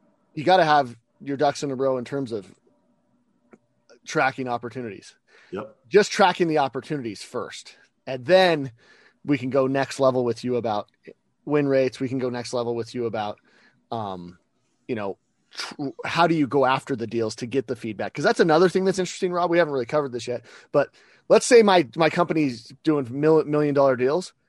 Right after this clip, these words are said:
Speaker 2: Yeah.
Speaker 1: The touch point there for how you engage those is most likely an interview. But what if my company's doing,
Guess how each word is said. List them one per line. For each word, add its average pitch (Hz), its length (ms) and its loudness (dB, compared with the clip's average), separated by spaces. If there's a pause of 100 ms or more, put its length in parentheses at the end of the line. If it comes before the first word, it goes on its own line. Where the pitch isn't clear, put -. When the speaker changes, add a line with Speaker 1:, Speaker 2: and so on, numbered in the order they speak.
(120)
Speaker 2:
Yeah. 113 200 -4 (260)
Speaker 1:
The 147 100 0
touch - 380 -2
point 160 300 2
there 151 180 2
for 151 140 -2
how 143 140 0
you 147 180 0
engage 127 420 -4
those 156 260 0
is 127 200 -8
most 151 260 0
likely 131 340 -2
an 107 80 -8
interview. 90 360 -10 (640)
But 151 100 2
what 202 160 4
if 247 100 -2
my - 140 0
company's 180 460 -2
doing, 135 540 -2